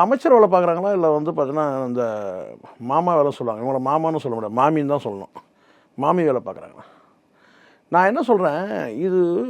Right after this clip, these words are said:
ஒரு தலைமை பண்பு, ஒரு அரசியல், அரசியல் தரம் தாழ்ந்த அரசியல் போயிட்டு இருக்குன்றதுக்கு ஒரு காரணமா இருக்குன்னு நான் பார்க்குறேன். ஏன்னா, ஒரு அமைச்சர் வந்து என்ன பேசணும் பொதுவெளியில? அது குறிப்பா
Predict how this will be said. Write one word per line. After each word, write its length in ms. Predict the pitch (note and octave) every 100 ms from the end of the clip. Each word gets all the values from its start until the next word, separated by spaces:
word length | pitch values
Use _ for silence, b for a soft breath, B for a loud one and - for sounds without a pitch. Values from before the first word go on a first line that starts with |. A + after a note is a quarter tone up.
| F3
ஒரு 100 | E3 D#3
தலைமை 320 | E3 B3+ C#4+ C4+ G3+ F#3
பண்பு, 320 | F#3 F#3 F#3 G3 F#3+
ஒரு 80 | D3 C3+
அரசியல், 360 | F3+ A#3+ A3+ G3 E3+ G#2+
அரசியல் 340 | E3 G3+ B3 F#3+
தரம் 240 | E3+ G#3 A3+
தாழ்ந்த 300 | A#3 A#3+ A3+ G3
அரசியல் 340 | F#3+ G3+ F3+
போயிட்டு 220 | F3 E3+ D#3+
இருக்குன்றதுக்கு 460 | D#3+ D3 C#3+ D3+
ஒரு 100 | C3+ C3
காரணமா 320 | C#3 C#3+ C3+ A#2
இருக்குன்னு 300 | F2+ B2+ G#2
நான் 140 | F#2
பார்க்குறேன். 280 | F#2+ G2 - D3
ஏன்னா, 220 | E3 D3 D#3 B3 b b b b b b F#3+
ஒரு 100 | G#3+ F#3
அமைச்சர் 380 | B3+ - E4 B3
வந்து 160 | A3+ A3+
என்ன 160 | G3+ A3 F3+
பேசணும் 380 | D#3+ D3 B2 - _
பொதுவெளியில? 500 | D#3 E3 E3 C3+ A#2+ B2 _ _ _ _ _ _ _ _ _ _ _ _ _ _ _ _ -
அது 100 | A3+ -
குறிப்பா 300 | C4+ B3+ D4